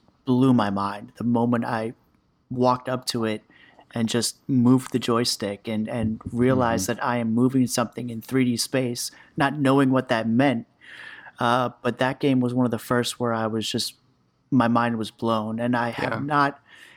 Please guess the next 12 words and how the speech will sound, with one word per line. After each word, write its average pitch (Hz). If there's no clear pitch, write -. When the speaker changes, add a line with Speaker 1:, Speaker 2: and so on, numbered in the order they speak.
Speaker 1:
I 135
have 123
not 135
had 151
that 147
feeling 127
playing 123
anything 139
in -
Speaker 3:
Mm-hmm. 131
Speaker 1:
video 131
games, 151